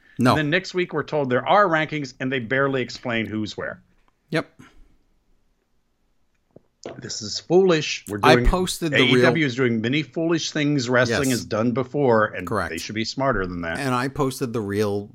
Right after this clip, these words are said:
Speaker 1: rankings on the Facebook group, which I
Speaker 2: Turns out I'm in third place. Shock.
Speaker 1: <laughs> I can't. I don't even know how.
Speaker 2: Who, me, him, you? Uh, and Excalibur <laughs> says, I know he did not mean this.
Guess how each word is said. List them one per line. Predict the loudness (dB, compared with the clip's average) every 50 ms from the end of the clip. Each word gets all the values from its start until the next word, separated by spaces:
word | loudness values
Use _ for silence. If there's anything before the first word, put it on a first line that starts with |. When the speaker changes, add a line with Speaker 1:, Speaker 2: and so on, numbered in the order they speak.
| _ _ -10
Speaker 1:
rankings | -8 -8 -8 -8 -8 -8 -8 -8 -8 -8
on | -6 -6 -4 -4
the | -4 -4 -6 -6
Facebook | -8 -8 -8 -8 -8 -10 -12 -14 -14 -14
group, | -12 -12 -10 -10 -12 -12 _ -14 -14
which | -12 -12 -12 -12 -12 -14 -14 -18 -20 -20 -20 -20 -20
I | -20 -20 -20 -20 _ _ _ _ _ _ _ _ _ _ _ _ _ _ _
Speaker 2:
Turns | -4 0 0 2 2 4
out | 4 2 2 0
I'm | 0 -2 0 0
in | -2 -4
third | -2 -2 -2 -2 -2
place. | -4 -2 -2 -2 -2 -4 -8 -16 _ _ _
Shock. | -16 -10 -8 -8 -8 -8 -12 -20 _ _ _ _ _ -16
Speaker 1:
<laughs> | -12 -10 -6 -4 -2 -2 -2 -4 -6 -14 -16 -16 -16 -18 _ _ _ _ -12
I | -12 -12 -10
can't. | -10 -12 -10 -10 -10 -8
I | -8
don't | -6 -4
even | -4 -2 0
know | 2 0 0 0
how. | 0 0 0 0 0 -2 -6 _ _ _ -18 -18 -18 _ _ _ _ _ _ _ _ _ _ _ _ _ _ _ -20 -18 -16 -14 -14 -14 -16 _ _ -20 -20 -18 _
Speaker 2:
Who, | -4 -4 -2
me, | -2 -2 -2 -2 -2 -2 -2
him, | -2 -2 -2 -2
you? | -2 -2 -4 -4 -8 -8 0
Uh, | 2 4 6 6 6 4 4 2 -2 -8 -20 _ _ 0
and | 0 2 2
Excalibur | 2 -2 -2 -4 -2 0 0 0 -2 -4 -8 -12
<laughs> |
says, | -10 -4 -2 0 0 -2 -2 -4
I | -6 -6
know | -4 -4 -6 -2
he | -2 -4 -2
did | -2 -8 -8
not | -6 -8 -8 -6 -6
mean | -4 -4 -4 -4
this. | -4 -4 -6 -6 -10